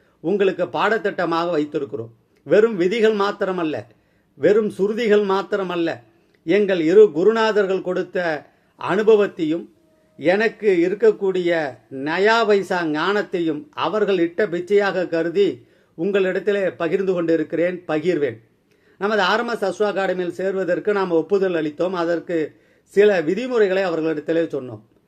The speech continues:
ஆன்லைன் வகுப்பு மாத்திரம் நடக்கும். குறிப்பாக பெண்கள் ஆன்லைன்ல வகுப்பு நடக்கிற பொழுது கேமராவை ஆன் பண்ணக்கூடாது. காலையில் ஒன்பது மணியிலிருந்து ஐந்து மணி வரைக்கும் WhatsApp குரூப்ல தங்கள் பதிவுகளை,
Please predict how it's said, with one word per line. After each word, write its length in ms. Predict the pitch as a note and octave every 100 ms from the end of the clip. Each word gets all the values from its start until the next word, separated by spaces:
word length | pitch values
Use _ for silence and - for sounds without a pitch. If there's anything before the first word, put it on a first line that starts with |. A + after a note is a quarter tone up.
| _ _ -
ஆன்லைன் 460 | D#3 A3+ A3+ G#3+
வகுப்பு 360 | F3+ F3+ G3+ G3
மாத்திரம் 400 | F3+ F3+ F3+ F#3+
நடக்கும். 460 | E3+ D#3 D3+ D#3+ F3+ - _ _ _ _ _ _ _ - _
குறிப்பாக 580 | F3 G#3 G#3 F#3+ F3+ F3
பெண்கள் 480 | E3 E3+ F#3 F3+ B2+ A2+ _ _ _ -
ஆன்லைன்ல 880 | B2+ G3 A3 G3+ F3+ E3+ E3 D3+ B2+
வகுப்பு 320 | C3+ G3 G3
நடக்கிற 380 | E3+ E3 E3 D#3
பொழுது 240 | D#3 E3 F#3+ -
கேமராவை 500 | E3+ F#3 F3+ E3+ D#3+
ஆன் 200 | C#3+ F3
பண்ணக்கூடாது. 640 | E3 E3 C#3+ C#3+ C#3 B2+ D#3 - _ _ _ _ _ _ _ _ _ _ _
காலையில் 480 | E3+ G3 G#3+ A3 A3
ஒன்பது 380 | F3+ G3+ G#3+
மணியிலிருந்து 520 | G3+ F#3+ F#3 F3+ F#3 G#3
ஐந்து 320 | E3+ G3+ G3
மணி 180 | F#3+ F3
வரைக்கும் 380 | E3 E3+ G3
WhatsApp 360 | E3+ F#3+ G#3+ F3 D#3+
குரூப்ல 300 | F3+ E3+ E3
தங்கள் 340 | D#3+ D#3+ D3+
பதிவுகளை, 500 | D#3 F#3 E3+ E3+